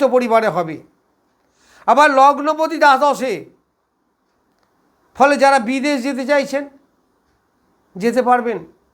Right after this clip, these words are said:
বিদেশ যাওয়ার সময় ভালো। যারা চেষ্টা করেছেন, যাদের ভিসা হয়ে গেছে, তাদের সহজেই যেতে পারবেন, কোনো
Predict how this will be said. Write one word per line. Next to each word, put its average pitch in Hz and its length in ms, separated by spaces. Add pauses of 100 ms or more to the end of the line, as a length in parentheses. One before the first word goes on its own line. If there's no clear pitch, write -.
(240)
বিদেশ 247 340 (100)
যাওয়ার 240 300 (1120)
সময় 226 360
ভালো। 208 180 (2250)
যারা 226 200 (100)
চেষ্টা 240 240 (100)
করেছেন, 226 340 (1600)
যাদের 220 300
ভিসা 226 300
হয়ে 226 200
গেছে, 226 260 (2250)
তাদের 202 280
সহজেই 233 420
যেতে 208 220
পারবেন, 165 280 (1080)
কোনো 220 160